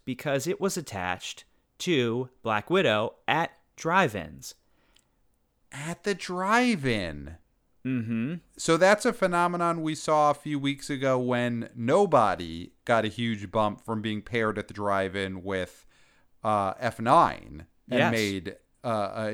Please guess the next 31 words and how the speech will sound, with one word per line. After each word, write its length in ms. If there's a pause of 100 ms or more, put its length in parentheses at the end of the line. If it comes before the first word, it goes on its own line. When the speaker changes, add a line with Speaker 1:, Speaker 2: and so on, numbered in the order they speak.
(120)
Speaker 2:
a, 80
a 40
huge 560
upswing 580
in 100
its 140
B 280
O. 360 (800)
And 240
that 200
happened 380
to 120
Cruella. 640 (160)
I 120
mean, 220
good 280
for 140
Cruella. 720 (480)
Eighty 340
million 440
dollars, 880 (280)
eighty 260
million 380
point 400
nine. 800 (1200)
Is 260
this 220
a 80
movie 400
that 280
could 540